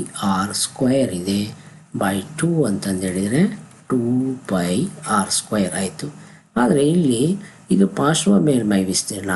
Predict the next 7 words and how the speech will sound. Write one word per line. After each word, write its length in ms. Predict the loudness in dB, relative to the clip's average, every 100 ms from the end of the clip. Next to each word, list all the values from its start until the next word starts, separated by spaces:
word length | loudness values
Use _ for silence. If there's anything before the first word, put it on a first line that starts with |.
| -4
ಆಯ್ತು. 260 | -4 -4 -4 -6 -18 -12 -2
ಹಾಗೇನೆ 320 | 2 4 2 2 2
ಗೋ-, 220 | 2 2 0
ಅರ್ಧ 260 | -2 0 2 4 2
ಗೋಳದ 320 | 2 2 2 0 0
ಘನಫಲ 500 | 0 0 0 0 0 0
ಬರುತ್ತೆ 400 | -2 -4 -4